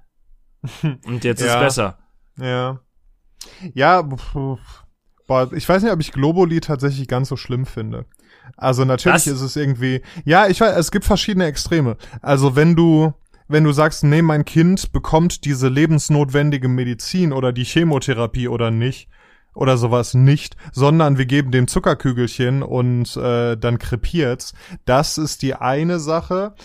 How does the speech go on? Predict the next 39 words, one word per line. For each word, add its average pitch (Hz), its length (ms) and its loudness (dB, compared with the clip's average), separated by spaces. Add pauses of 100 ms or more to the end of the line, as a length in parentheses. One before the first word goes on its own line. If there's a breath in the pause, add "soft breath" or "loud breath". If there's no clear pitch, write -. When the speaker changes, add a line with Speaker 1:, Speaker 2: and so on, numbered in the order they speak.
(220 loud breath)
Speaker 1:
Aber 139 380 0
wenn 139 160 -2
du 131 80 -4
sagst, 139 400 -4
ich 135 160 -8
hab 143 140 -4
irgendwie 131 420 -4
eine 127 160 -2
schlimme 131 300 -4
Grippe 147 280 -2
und 139 140 0
ich 120 100 -4
nehme 135 240 -2
diese 123 360 -2
Zuckerkügelchen 147 680 -2
und 131 80 0
ich 110 120 -4
glaube 123 260 0
ganz 139 240 -2
fest 151 220 -4
daran 135 200 0
und 123 140 0
dann 123 140 0
werd 127 160 0
ich 113 80 -10
wieder 120 160 -2
gesund, 127 580 0 (240 loud breath)
ohne 131 240 0
Antibiotika 123 640 -4
zu - 140 -6
nehmen, 110 280 -4 (200 loud breath)
ich - 160 -6
glaub, 110 180 0
das 113 180 -6
ist 120 140 -6
okay. 113 400 -6 (1300)
Speaker 2:
Ja, 139 120 -4
aber 143 140 2
Daniel, 143 540 2